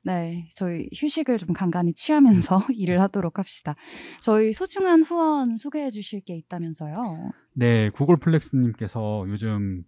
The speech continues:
Speaker 2: 팟빵에서 한참 정주행을 달리시고 계시는 것
Speaker 1: 아,
Speaker 2: 같더라고요.
Speaker 1: 구글플렉스님, 너무
Speaker 2: 네.
Speaker 1: 오랜만에 뵙네요.
Speaker 2: 그래가지고 최근에 있었던 에피소드를 관련해가지고 계속 꾸준히 들으시면서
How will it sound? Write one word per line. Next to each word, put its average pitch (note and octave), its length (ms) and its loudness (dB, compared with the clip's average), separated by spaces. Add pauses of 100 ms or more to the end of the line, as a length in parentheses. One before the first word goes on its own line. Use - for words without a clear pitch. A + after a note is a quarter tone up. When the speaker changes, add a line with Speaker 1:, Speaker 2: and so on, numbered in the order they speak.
Speaker 2:
팟빵에서 G#2+ 760 -2
한참 D#3+ 540 6
정주행을 D3 640 4
달리시고 A#2 420 -2
계시는 G#2 260 0
것 A3+ 80 8
Speaker 1:
아, A3+ 120 8
Speaker 2:
같더라고요. G#3 380 4
Speaker 1:
구글플렉스님, F#3+ 540 2
너무 F3+ 160 0
Speaker 2:
네. F3+ 80 2
Speaker 1:
오랜만에 G#3 380 4
뵙네요. D#3 540 -2 (160)
Speaker 2:
그래가지고 F#2 540 -10
최근에 D3 420 -2
있었던 G2+ 480 -4
에피소드를 G#2+ 500 -4
관련해가지고 F#2+ 800 -8
계속 F#2 300 -14 (240)
꾸준히 D3 500 0
들으시면서 A2+ 800 -4